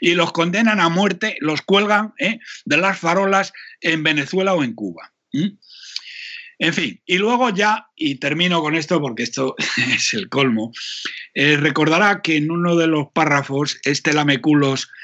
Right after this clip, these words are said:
jefe de opinión del mundo, en un alarde de indignidad y de servilismo, como pocos, exclama, so-, exclama extasiado,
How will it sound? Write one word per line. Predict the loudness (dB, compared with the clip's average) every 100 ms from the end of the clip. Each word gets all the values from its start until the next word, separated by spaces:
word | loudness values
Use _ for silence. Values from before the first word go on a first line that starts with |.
| -18 -4
jefe | -2 0 2 2
de |
opinión | 2 2 4
del | 4 2
mundo, | 2 2 2 0
en | -2 2
un | 4 4
alarde | 4 2 0 0
de | 0
indignidad | 0 0 2 2 2
y | 0
de | -4
servilismo, | -6 -6 -4 -2 -2 -4 -8 -8 -16 -18 -4
como | -2 0
pocos, | 0 -2 -2 -4 -6 -14 -18 -18 -6
exclama, | -2 -2 0 2 2 4 2
so-, | -2 -6 -6 -6 -6
exclama | -6 -4 -2 0 2
extasiado, | 0 -2 -2 0 0 0 -4